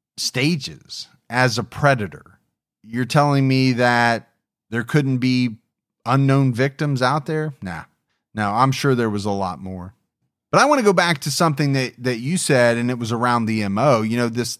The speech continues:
this tying of the bow, the, the stockings, and all the different things that were used to,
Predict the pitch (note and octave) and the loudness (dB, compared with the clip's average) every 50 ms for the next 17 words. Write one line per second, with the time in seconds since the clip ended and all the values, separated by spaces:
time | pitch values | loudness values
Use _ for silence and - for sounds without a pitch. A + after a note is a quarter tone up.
0 | _ - C3 B2+ B2 - - - - E3+ F#3 F#3+ F#3 F3 E3 D3+ C3+ A2+ B2 A2+ | _ -4 -2 -2 -2 -4 -8 -4 -2 0 2 2 2 2 0 0 -2 -2 -4 -4
1 | G2 A2+ A#2 A2+ G#2 F#2 E2+ D#2 E2+ E2+ G2 G2 F#2+ F2+ - _ _ _ _ _ | 0 2 2 2 2 0 -2 -8 -12 -10 -10 -10 -10 -10 -12 _ _ _ _ _
2 | _ - G#2+ - - - C#3+ C#3 C#3+ C#3 C3 C3+ - A#2+ A2 G#2+ G#2 G2 F#2 G#2+ | _ -12 -10 -8 -2 0 2 4 4 2 2 0 -4 -4 -4 -4 -4 -6 -4 -2
3 | G#2+ A#2 B2+ C3+ C3+ A#2+ A#2+ A2 B2 B2 A#2 - B2 A2 A2 - A#2+ A#2+ A#2 A#2 | 0 2 2 2 2 2 0 -2 -2 -2 -2 -2 -4 -4 -4 -4 -4 -2 -2 -2
4 | A2+ G#2 F#2+ G#2 A2+ A2 A2+ A2 G#2 F2+ G2+ G#2+ G#2+ G#2 G2+ G#2+ A#2+ B2+ B2+ B2 | -2 -4 -2 0 0 2 2 2 0 -2 -4 -4 -4 -4 -2 0 2 4 4 4
5 | B2 B2 A#2 G#2+ - - - - - B2 A#2 A2+ A2 A2 A2 G#2+ | 4 2 0 -2 -6 -10 -12 -8 -6 -4 -2 0 0 0 -2 -2